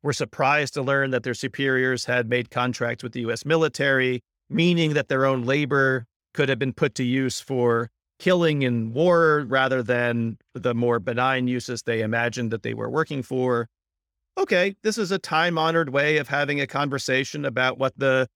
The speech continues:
good and bad uses of technology happen to be. And the fact that tech workers felt empowered enough to raise a stink,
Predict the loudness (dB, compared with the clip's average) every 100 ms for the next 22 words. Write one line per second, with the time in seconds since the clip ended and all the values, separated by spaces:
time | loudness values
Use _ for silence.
0 | _ -2 2 4 4 0 0 0 0 -2
1 | -4 -4 -4 -4 -2 -4 -2 0 0 0
2 | -2 -4 -2 -4 -2 -2 0 -2 -2 -2
3 | -2 -2 -6 -2 -4 -2 -6 -4 -6 -4
4 | -4 -4 -6 0 2 2 2 0 0 -2
5 | _ _ -2 0 2 0 -2 -2 0 -4
6 | -4 -4 -4